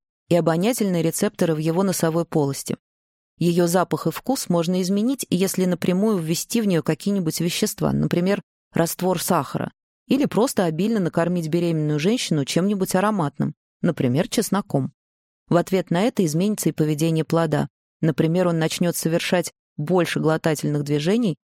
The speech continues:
или активнее двигаться, или корчить рожи. В последние годы такое особенно весело наблюдать, потому что появилось четыре дэ узи. И действительно, британские ученые сообщают нам, что если беременная женщина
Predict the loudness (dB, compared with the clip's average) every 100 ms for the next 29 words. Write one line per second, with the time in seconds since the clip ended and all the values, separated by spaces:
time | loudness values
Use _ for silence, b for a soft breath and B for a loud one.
0 | _ 0 2 0 0 -2 0 -2 0 0
1 | 0 -2 -6 -8 -2 0 0 0 0 -2
2 | -2 0 2 0 -4 -10 _ _ _ _
3 | -4 -2 -2 -2 -2 -2 2 0 2 -2
4 | 0 0 0 0 0 0 0 0 -2 -2
5 | 0 0 0 0 0 -2 -4 -4 -2 -2
6 | -4 -4 -2 0 2 0 -2 -6 -2 0
7 | 2 0 0 0 -2 -6 _ _ _ _
8 | _ _ -2 -2 0 0 0 0 0 0
9 | 0 -2 -2 -4 -4 -2 0 0 0 -2
10 | -2 -2 -2 -2 -2 -4 -2 0 0 -2
11 | -2 0 0 0 0 0 0 -2 -2 -4